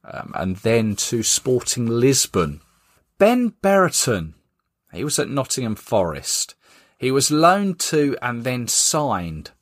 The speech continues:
for Blackburn. He has since changed allegiances to Chile. <laughs> Now, this is a story. Uh, you'll probably want to look into this a little bit more. Uh, but in a nutshell, apparently he found out he was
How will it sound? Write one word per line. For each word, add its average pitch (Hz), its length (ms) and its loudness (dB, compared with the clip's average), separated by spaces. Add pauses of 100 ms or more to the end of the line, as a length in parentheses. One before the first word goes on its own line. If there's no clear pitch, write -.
for - 200 -8
Blackburn. 82 880 -4 (960)
He 147 120 -2
has 156 120 2
since - 520 0
changed 139 520 0
allegiances 120 1080 -4 (360)
to - 180 -8
Chile. 107 640 0 (480)
<laughs> - 40 -20 (640)
Now, 135 80 2
this 202 180 4
is 180 100 2
a - 40 4
story. 117 640 4 (300)
Uh, 104 220 6
you'll 135 120 0
probably 143 220 0
want 113 160 4
to 104 40 2
look 104 240 2
into 98 420 0
this 90 240 0
a 98 100 -4
little 104 400 0
bit - 260 -2
more. 90 500 0 (380)
Uh, 107 360 6
but 151 180 0
in 208 80 4
a 196 60 6
nutshell, 135 580 4 (560)
apparently 113 600 2
he 120 160 -6
found 160 440 0
out 151 160 6
he 131 100 -2
was 127 140 0